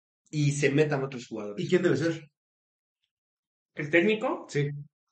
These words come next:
Speaker 2: O sea, si,
Speaker 3: Para
Speaker 2: si,
Speaker 3: mí, como,
Speaker 2: si
Speaker 3: como
Speaker 2: ustedes
Speaker 3: te dije
Speaker 2: dijeran,
Speaker 3: al principio
Speaker 2: si ustedes fueran como el Atlas y tu carnal fuera el presidente de la Federación Mexicana de Fútbol, ¿a quién le dirías, "Carnal, pon este"?
Speaker 1: Yo.
Speaker 3: En este momento,
Speaker 2: <laughs> Pendejo.
Speaker 1: Llevo a Héctor, obviamente, ¿no?
Speaker 3: mm, me,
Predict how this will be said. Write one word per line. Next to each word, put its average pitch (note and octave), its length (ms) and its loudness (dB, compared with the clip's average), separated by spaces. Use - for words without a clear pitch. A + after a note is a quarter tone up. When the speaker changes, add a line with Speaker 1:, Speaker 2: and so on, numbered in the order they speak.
Speaker 2:
O F#3+ 120 6
sea, G3 100 10
si, F3 120 4
Speaker 3:
Para D3 140 6
Speaker 2:
si, C#3+ 60 6
Speaker 3:
mí, F#3+ 160 4
como, G3+ 240 6
Speaker 2:
si - 160 -4
Speaker 3:
como F#3+ 160 6
Speaker 2:
ustedes - 0 -
Speaker 3:
te G3+ 60 8
dije E3+ 100 8
Speaker 2:
dijeran, G#3 240 12
Speaker 3:
al G#3+ 60 6
principio A3+ 360 6
Speaker 2:
si F#3+ 100 2
ustedes G#3+ 300 8
fueran G#3+ 220 6
como F#3+ 160 4
el D#3 60 6
Atlas D3+ 260 2
y B2+ 60 -6
tu C3+ 100 -6
carnal C#3+ 360 0
fuera E3+ 180 0
el C#3+ 60 -2
presidente C#3+ 420 0
de D#3+ 60 6
la B2+ 80 2
Federación B2+ 320 -2
Mexicana D3+ 300 -4
de - 60 -8
Fútbol, F3+ 420 0
¿a C3+ 120 -6
quién C#3+ 140 -2
le C#3 60 4
dirías, C#3+ 240 4
"Carnal, C3+ 340 -2
pon C3+ 160 0
este"? - 220 -6
Speaker 1:
Yo. A2+ 180 -4
Speaker 3:
En E3 180 0
este G#3 220 4
momento, G#3+ 440 4
Speaker 2:
<laughs> D3 140 0
Pendejo. - 480 6
Speaker 1:
Llevo B2 260 2
a B2+ 120 6
Héctor, C3+ 260 0
obviamente, C#3 400 -4
¿no? A#2 160 -14
Speaker 3:
mm, C#3+ 760 0
me, C3 640 -2